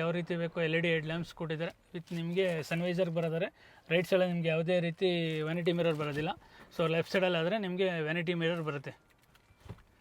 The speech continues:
So ಕ್ಲಾವಿಸಲ್ಲಿ ನಿಮ್ಗೆ ರಿಯರ್ ಕಂಫರ್ಟ್ ಯಾವ ರೀತಿ ಇದೆ ಅಂತ ತಿಳಿಸ್ಕೊಡ್ತಾ ಹೋಗ್ತೀನಿ, ನೋಡ್ತಾ ಹೋಗೋಣ ಬನ್ನಿ. So ರಿಯರ್ ಡೋರಲ್ಲಿ ನೀವು ನೋಡ್ತಾ ಇರ್ಬೋದು, ಆ, ಸೇಮ್ ಟ್ರೈ ಕಲರ್ ಲುಕ್ ಕೊಟ್ಟಿದ್ದಾರೆ, ಅದೇ ಇಲ್ಲಿ ಕ್ಯಾರಿ ಓವರ್ ಮಾಡಿದ್ದಾರೆ ಅಂತ ಹೇಳ್ಬೋದು. with ನಿಮ್ಗೆ ಇಲ್ಲಿ ಒಂದಷ್ಟು ಸ್ಪೇಸ್ ಕೊಟ್ಟಿದ್ದಾರೆ.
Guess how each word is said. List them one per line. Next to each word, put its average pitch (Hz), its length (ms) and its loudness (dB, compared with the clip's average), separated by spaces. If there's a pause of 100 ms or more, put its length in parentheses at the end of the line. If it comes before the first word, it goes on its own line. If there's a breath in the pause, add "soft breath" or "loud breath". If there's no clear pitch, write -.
(580 soft breath)
So - 60 -20 (120)
ಕ್ಲಾವಿಸಲ್ಲಿ 170 500 -2
ನಿಮ್ಗೆ 151 260 -2
ರಿಯರ್ 156 240 -2
ಕಂಫರ್ಟ್ 151 320 -4
ಯಾವ 151 140 -2
ರೀತಿ 156 160 -2
ಇದೆ 151 100 0
ಅಂತ 143 140 -10
ತಿಳಿಸ್ಕೊಡ್ತಾ 143 420 -4
ಹೋಗ್ತೀನಿ, 147 260 -10 (160)
ನೋಡ್ತಾ 156 220 2
ಹೋಗೋಣ 151 280 -2
ಬನ್ನಿ. 147 180 -6 (1000 loud breath)
So 165 80 -4 (220)
ರಿಯರ್ 170 320 0
ಡೋರಲ್ಲಿ 170 360 0
ನೀವು 165 160 0
ನೋಡ್ತಾ 156 240 -4
ಇರ್ಬೋದು, 151 280 -2 (640 loud breath)
ಆ, - 20 -2 (500)
ಸೇಮ್ 170 240 0 (400)
ಟ್ರೈ 160 200 0
ಕಲರ್ 156 260 -2
ಲುಕ್ 151 120 -4
ಕೊಟ್ಟಿದ್ದಾರೆ, 151 420 -2
ಅದೇ 143 140 -2 (600)
ಇಲ್ಲಿ 147 200 -2
ಕ್ಯಾರಿ 156 240 2
ಓವರ್ 160 160 2
ಮಾಡಿದ್ದಾರೆ 143 320 -2
ಅಂತ 135 120 -6
ಹೇಳ್ಬೋದು. 131 240 -8 (340 loud breath)
with 160 180 -6
ನಿಮ್ಗೆ 160 240 2
ಇಲ್ಲಿ 151 160 0
ಒಂದಷ್ಟು 151 400 -4
ಸ್ಪೇಸ್ 156 280 -4
ಕೊಟ್ಟಿದ್ದಾರೆ. 147 300 -4